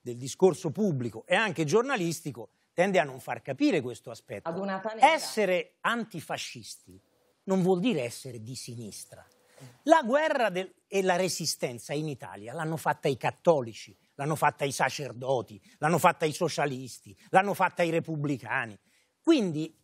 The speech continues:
Speaker 1: lasciamo stare destra e sinistra. L'antifascismo è un valore che va al di là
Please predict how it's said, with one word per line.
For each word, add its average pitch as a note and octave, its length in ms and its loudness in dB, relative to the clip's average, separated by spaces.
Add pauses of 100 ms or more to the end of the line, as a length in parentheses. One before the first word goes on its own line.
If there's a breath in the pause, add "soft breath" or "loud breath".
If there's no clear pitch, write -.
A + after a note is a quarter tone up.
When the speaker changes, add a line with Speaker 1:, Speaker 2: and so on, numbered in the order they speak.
(200)
Speaker 1:
lasciamo D#4+ 440 2
stare D#3+ 360 -2
destra C#3 420 -4
e B2 40 -6
sinistra. G#2 640 -14 (220 soft breath)
L'antifascismo D3+ 1040 -2
è F#3+ 120 2
un A#3+ 120 0
valore A3+ 320 2
che D3 160 -6
va D#3+ 260 -2
al G3+ 320 2
di G3 160 -2
là G3+ 240 4